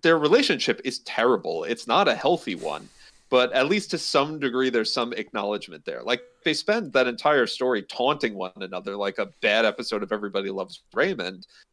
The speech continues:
But in the end, there's, there's even a little bit of a touching moment there. There's, I think, some, a little piece of tender acknowledgement that there, there is a loving bond between them. It's totally warped and twisted and corrupted by everything they've been through.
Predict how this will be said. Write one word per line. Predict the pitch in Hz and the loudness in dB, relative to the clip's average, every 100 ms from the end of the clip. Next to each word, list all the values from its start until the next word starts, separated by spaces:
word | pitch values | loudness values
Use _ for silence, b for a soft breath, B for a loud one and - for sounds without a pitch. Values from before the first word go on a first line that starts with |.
| _ 143 | _ 2
But | 139 135 - | 4 4 0
in | 160 165 | -4 0
the | 156 160 | 0 2
end, | 247 156 180 | 0 0 0
there's, | 175 160 | 0 -2
there's | 185 175 | -6 -4
even | 185 170 | -6 -6
a | 151 | -4
little | 160 160 | 0 0
bit | 151 143 | 0 0
of | 143 | -2
a | |
touching | 143 143 - 139 135 | 0 0 0 -4 -2
moment | 170 117 - | -2 -2 -4
there. | - | -4
There's, | 98 113 - - | -2 -2 -4 -2
I | 107 - | -2 0
think, | 131 | -4
some, | - - 147 143 139 127 _ - | -2 2 2 0 -6 -10 _ -8
a | |
little | 127 170 170 | 2 4 2
piece | 170 147 135 | 0 -4 -4
of | 117 | -4
tender | 135 120 113 101 | -6 -2 0 0
acknowledgement | - 156 170 120 - 95 98 | 2 2 2 0 -4 -10 -2
that | 104 101 104 b b b _ - | 2 2 0 b b b _ -2
there, | 107 107 104 - | 2 2 0 2
there | 120 | 2
is | 120 220 | 4 4
a | 147 | 4
loving | 107 95 98 95 | 2 0 -2 -2
bond | 98 76 92 104 | -2 -2 -6 -8
between | 104 - 85 | -8 -8 -14
them. | - - | -16 -8
It's | 120 117 - _ - | -6 -6 -14 _ -12
totally | - 139 143 95 90 | 2 4 4 0 -2
warped | 87 135 107 - | 2 2 2 -10
and | 95 | -12
twisted | - 131 - 95 | -2 -2 0 -6
and | 95 - | -8 -4
corrupted | 113 139 - 95 | -2 -2 -2 -4
by | 95 | -2
everything | 101 101 98 95 | 0 -2 -6 -10
they've | 90 | -4
been | 185 220 | -2 -2
through. | - | -4